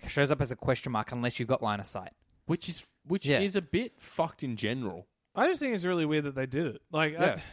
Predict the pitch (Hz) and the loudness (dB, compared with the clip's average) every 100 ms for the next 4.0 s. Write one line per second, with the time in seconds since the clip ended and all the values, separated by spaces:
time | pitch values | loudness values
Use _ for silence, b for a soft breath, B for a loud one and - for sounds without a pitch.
0 | B B _ - 190 226 226 220 - - | B B _ 2 8 8 6 0 6 8
1 | 311 262 220 330 160 170 170 180 180 214 | 10 10 8 6 4 0 2 2 4 4
2 | 247 196 208 190 170 170 139 113 107 _ | 6 6 4 2 -2 -6 -8 -10 -16 _
3 | - 208 220 214 - 180 - - 165 | 10 10 10 4 2 2 2 -4 -8